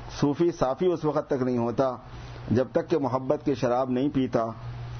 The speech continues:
بہت لمبا سفر چاہیے ہوتا ہے، تب جا کے کہیں پختگی پیدا ہوتی ہے۔ اس لیے بسیار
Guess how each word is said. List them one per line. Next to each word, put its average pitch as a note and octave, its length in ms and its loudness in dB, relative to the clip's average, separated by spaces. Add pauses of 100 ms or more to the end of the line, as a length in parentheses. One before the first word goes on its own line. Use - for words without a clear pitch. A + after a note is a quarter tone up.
(200)
بہت D3 300 2
لمبا C3 440 2
سفر D3 260 0
چاہیے C3 340 0
ہوتا A#2+ 400 2
ہے، A#2+ 80 0
تب C3+ 260 0
جا B2+ 140 2
کے A#2+ 120 0
کہیں A#2+ 280 0
پختگی A#2+ 420 0
پیدا A2+ 320 2
ہوتی G2+ 300 0
ہے۔ D2 120 -4 (2000)
اس D#3 160 2
لیے F3 200 2
بسیار D3 480 2